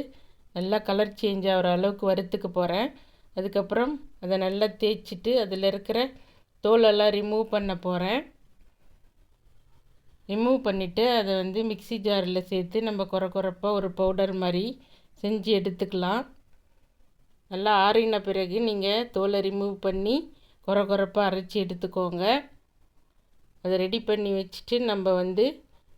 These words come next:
தாளிக்க ஆரம்பிக்கலாம். ஒரு கடாய் எடுத்து வச்சுட்டு அதுல ஒரு மூணு டேபிள் ஸ்பூன் ஆயில் சேர்த்துக்கோங்க. இதுல ஒரு அரை ஸ்பூன் கடுகு சேர்த்துக்கலாம். கடுகு நல்லா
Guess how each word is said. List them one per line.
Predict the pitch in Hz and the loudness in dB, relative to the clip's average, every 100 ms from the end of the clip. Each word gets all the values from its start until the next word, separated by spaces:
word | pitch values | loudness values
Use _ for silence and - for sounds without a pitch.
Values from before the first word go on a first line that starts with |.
| - - | -20 -4
தாளிக்க | 196 220 226 214 190 | 0 2 0 2 2
ஆரம்பிக்கலாம். | 196 185 180 180 196 220 | 2 0 -4 -2 0 0
ஒரு | 190 180 | -2 -2
கடாய் | 185 202 214 | 0 2 2
எடுத்து | 196 180 214 | 0 -2 -4
வச்சுட்டு | 190 - 220 214 | -4 -4 -2 0
அதுல | 196 185 190 | 2 0 0
ஒரு | 190 185 | 0 -2
மூணு | 202 208 202 190 | -2 -2 -2 0
டேபிள் | 208 214 196 | 0 -2 -6
ஸ்பூன் | - 214 220 190 | -8 -6 -2 -2
ஆயில் | 190 202 196 | -2 -4 -8
சேர்த்துக்கோங்க. | 190 175 180 185 175 175 240 277 - _ - - _ - - - - _ _ _ _ _ _ _ | -8 -8 -4 -4 -2 0 0 0 -10 _ -20 -20 _ -20 -20 -20 -20 _ _ _ _ _ _ _
இதுல | 190 202 196 | -4 4 6
ஒரு | 185 | 6
அரை | 180 208 - | 2 0 -4
ஸ்பூன் | - 220 208 | -6 -4 -2
கடுகு | 196 196 208 220 | -2 0 -4 -4
சேர்த்துக்கலாம். | 196 180 180 180 196 285 - - _ - _ - _ - _ - - _ _ - - _ _ 190 | -8 -6 -6 -2 -2 -2 -10 -20 _ -20 _ -20 _ -20 _ -20 -20 _ _ -20 -20 _ _ -2
கடுகு | 196 214 214 | 0 0 0
நல்லா | 196 202 | 2 2